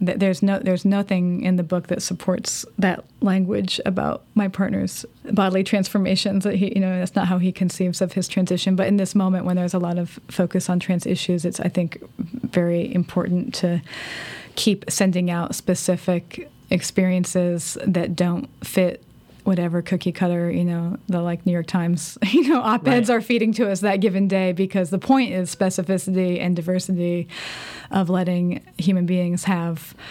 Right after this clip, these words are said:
Speaker 1: their own experiences of their bodies and their selves, and the gender is part of that. And the point is not making a new category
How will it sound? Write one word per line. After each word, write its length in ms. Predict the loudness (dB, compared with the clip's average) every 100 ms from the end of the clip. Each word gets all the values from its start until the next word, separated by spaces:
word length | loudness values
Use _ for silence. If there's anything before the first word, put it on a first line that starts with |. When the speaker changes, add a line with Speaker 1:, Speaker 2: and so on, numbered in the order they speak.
| -12 -2
Speaker 1:
their 200 | 0 2
own 240 | 0 0
experiences 640 | -2 -2 -2 0 0 -2 -2
of 100 | 0
their 120 | 0 -2
bodies 400 | -2 0 -2 0
and 80 | -2
their 80 |
selves, 420 | -2 -2 -2 0 0
and 120 | 0
the 40 |
gender 300 | 0 0 0
is 100 | -2
part 220 | 0 0
of 80 | 0
that. 340 | 0 -2 -4 -8 -4
And 240 | 0 2 0
the 40 |
point 340 | 0 0 0 -2
is 120 | 0
not 320 | 0 0 -2
making 340 | 0 0 0 0
a 60 |
new 220 | 2 0
category 800 | 0 0 0 0 0 0 -2 -2